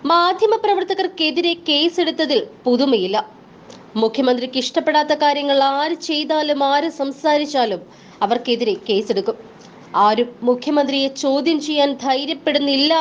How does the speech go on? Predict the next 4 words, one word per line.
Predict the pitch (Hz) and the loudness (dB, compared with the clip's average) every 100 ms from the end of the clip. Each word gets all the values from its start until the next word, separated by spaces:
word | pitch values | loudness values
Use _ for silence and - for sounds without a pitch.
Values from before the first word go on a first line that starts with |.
| - - | 0 -2
എന്നതാണ് | 254 269 262 247 233 175 220 214 | 0 2 2 0 -2 -4 -8 -2
ഗവർണറുടെ | 240 240 285 285 269 220 - - | 0 0 0 -2 -2 -6 -8 -2
പ്രഖ്യാപിത | 240 233 - 285 262 190 - | 0 0 0 -2 0 -2 -2
നിലപാട്. | 180 185 190 196 | -4 -4 0 0